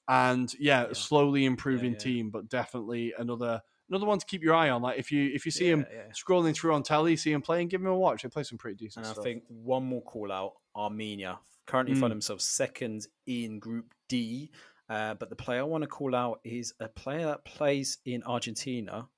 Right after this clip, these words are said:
Speaker 2: So Norbert
Speaker 1: <laughs>
Speaker 2: Berasco, who plays for Boca Juniors, but qualifies for Armenia through his mum. So he's playing for
Speaker 1: Wow.
Speaker 2: Armenia's national squad, and he's a striker, one to keep an eye out on. And Armenia also have a few naturalization players. So there's a Nigerian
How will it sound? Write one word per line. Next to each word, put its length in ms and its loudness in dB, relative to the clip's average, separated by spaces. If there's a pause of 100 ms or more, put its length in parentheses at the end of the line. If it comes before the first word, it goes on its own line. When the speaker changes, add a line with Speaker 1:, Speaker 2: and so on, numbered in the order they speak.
(120)
Speaker 2:
So 260 -8
Norbert 600 -2
Speaker 1:
<laughs> 0 -
Speaker 2:
Berasco, 720 -2
who 200 -6
plays 580 -6 (240)
for 100 -10
Boca 280 2
Juniors, 500 -4
but 180 -10
qualifies 440 0
for 180 -10
Armenia 400 -6
through 260 -10
his 200 -10
mum. 360 -8 (380)
So 140 -10
he's 120 -8
playing 340 0
for 80 -8
Speaker 1:
Wow. 140 -2
Speaker 2:
Armenia's 440 -6
national 300 -8
squad, 440 -6 (140)
and 180 -8
he's 160 -10
a 40 -10
striker, 600 -2 (140)
one 280 0
to 100 -4
keep 220 -10
an 80 -4
eye 160 -2
out 200 -2
on. 220 -4 (340)
And 100 -10
Armenia 440 -2
also 320 -6
have 240 -4
a 60 -2
few 600 -4 (500)
naturalization 800 -2
players. 420 -4
So 80 -8
there's 160 -8
a 140 -2
Nigerian 1040 -2